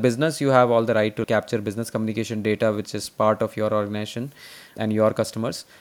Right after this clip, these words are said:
But then from a comfort standpoint, a lot of salespeople might not be comfortable and they might feel they are getting micromanaged or they are getting constantly monitored. How do you advise organizations and sales ops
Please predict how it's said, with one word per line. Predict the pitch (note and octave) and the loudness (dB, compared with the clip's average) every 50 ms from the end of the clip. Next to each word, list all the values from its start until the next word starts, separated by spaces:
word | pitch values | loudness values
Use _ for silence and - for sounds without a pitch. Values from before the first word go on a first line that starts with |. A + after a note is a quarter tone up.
| _ _ - | _ _ 0
But | A#2+ A#2+ G#2+ | 0 2 4
then | A#2+ A#2+ A#2+ A#2 | 6 4 4 4
from | - - A#2+ A#2+ A#2 - | 2 2 2 2 2 0
a | A2+ G#2+ | -2 -4
comfort | - - B2 A#2+ - D3 C#3+ C#3+ C#3 | 0 2 0 2 4 4 2 2 2
standpoint, | - C3 A#2+ A2+ G#2+ - A#2+ A#2 A2+ | 2 0 0 0 0 0 0 2 2
a | A#2 | 4
lot | A2+ A2 A2+ | 4 4 4
of | A2+ A2+ - | 4 2 0
salespeople | - A2+ A2 A2 - - A#2 A2 - A#2 A2 G#2+ | -2 -2 -2 -2 -2 -4 -6 -2 0 0 0 0
might | A2 A2 A2 G#2+ - | 0 -2 -2 -4 -4
not | A2+ A2+ A2+ A2 | -4 -4 -2 -2
be | A#2 A2 | -2 -2
comfortable | - G#2+ G2 - A2 G2+ A2 G#2 G#2+ G#2+ G#2 G#2 G2+ - - - - _ _ - | -4 -4 -4 -4 -4 -4 -2 0 0 0 0 0 -4 -8 -14 -20 -20 _ _ -4
and | A#2 | -2
they | A#2 | 0
might | A#2 A#2 A2 - | 2 2 0 0
feel | - A#2+ A#2 A2+ | 0 2 2 4
they | A2 A2 | 6 4
are | G#2+ | 6
getting | G2+ G#2+ G2+ G#2+ G#2+ | 4 2 0 0 -2
micromanaged | G#2 G#2 G2+ - A2 G#2 G#2 G2+ G2+ G#2 G#2 G2+ F#2+ - - - - - | -2 -2 -4 -2 -4 -4 -2 -2 -2 -2 -4 -4 -6 -8 -14 -14 -16 -6
or | - A#2 A2 | -2 -2 0
they | G2+ A2+ A2+ | 2 2 2
are | G#2 A2 | 2 2
getting | G#2 A2+ G#2+ | 0 0 0
constantly | - G#2+ G#2+ - - - G#2+ G2+ A2+ G#2+ | 0 -2 -4 -2 -4 -8 -6 -4 -4 -4
monitored. | G#2 G#2 G2+ G#2 G2+ - A2 G#2 G2+ G2+ - _ _ _ - _ _ | -4 -4 -4 -4 -2 0 0 0 0 0 -4 _ _ _ -20 _ _
How | - - C#3+ D3+ | 0 4 4 4
do | E3+ F3 | 6 4
you | E3 - | 2 2
advise | A2 G#2 G#2 A2 A2 G#2+ A2 A2+ A2+ G#2+ - _ - - | 0 -2 2 4 4 6 6 4 2 0 -4 _ -12 -6
organizations | - G#2+ G#2+ G#2 A2 G#2+ A2 G#2 - A2 G#2+ G#2+ G#2+ G#2 - - - - - - | -6 -4 -4 -2 -2 -4 -4 -2 -2 -2 -2 -2 -4 -4 -6 -8 -10 -12 -10 -8
and | G#2+ G#2 G2+ G2 | -6 -6 -6 -6
sales | - A2 G#2+ G#2+ G2+ - | -4 -2 -2 -2 0 0
ops | G#2+ G#2+ - - - - - - | 0 0 0 -4 -10 -10 -12 -14